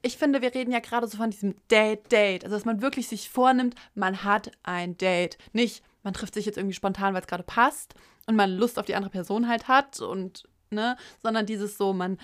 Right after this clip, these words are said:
verabredet sich das erste Mal zum Date. Was zieh ich an?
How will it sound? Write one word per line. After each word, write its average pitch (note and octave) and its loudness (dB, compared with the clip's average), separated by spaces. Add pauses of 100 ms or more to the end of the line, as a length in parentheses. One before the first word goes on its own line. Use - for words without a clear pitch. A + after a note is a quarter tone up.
(160)
verabredet A#3 0
sich A#3 4
das G3 -12
erste - -14
Mal G3 -8 (440)
zum F#3 -8
Date. G3 -2 (320)
Was - -8
zieh A3+ -10
ich - -12
an? G3+ -2